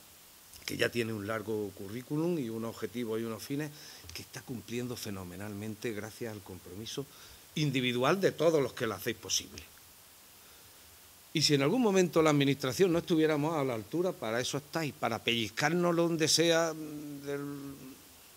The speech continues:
del cuerpo, de la mente, que espabilemos y estemos a la altura de las circunstancias, a la altura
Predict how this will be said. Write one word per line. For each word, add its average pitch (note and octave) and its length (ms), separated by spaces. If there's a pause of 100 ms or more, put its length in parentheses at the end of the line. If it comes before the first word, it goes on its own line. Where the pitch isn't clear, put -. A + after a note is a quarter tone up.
(160)
del B2+ 320
cuerpo, D3+ 380
de C#3+ 100
la D3 120
mente, C#3 500 (720)
que - 100
espabilemos A#2 600
y B2 60
estemos A#2+ 360
a A#2+ 40
la A2 80
altura G#2 340
de F#2+ 80
las F#2 140
circunstancias, A2+ 760
a G#2 60
la F#2 80
altura G#2 460